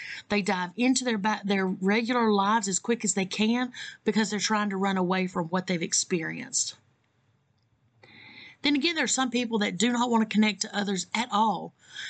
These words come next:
They become withdrawn. You may have somebody that'll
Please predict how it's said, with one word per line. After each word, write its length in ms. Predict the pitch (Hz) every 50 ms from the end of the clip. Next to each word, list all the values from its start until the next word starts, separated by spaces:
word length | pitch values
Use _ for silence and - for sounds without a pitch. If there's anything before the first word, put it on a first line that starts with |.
| - -
They 100 | 220 220
become 280 | 226 226 - 240 226
withdrawn. 720 | 202 202 190 - - 185 185 180 180 170 - - - - - _ _ _ _ _ _ _ _ _ _ _ _ _ _ - - - - - -
You 120 | 208 233
may 120 | 233 233 226
have 160 | 214 208 -
somebody 340 | - 226 220 214 208 208 202
that'll 400 | 185 190 185 180 170 165 175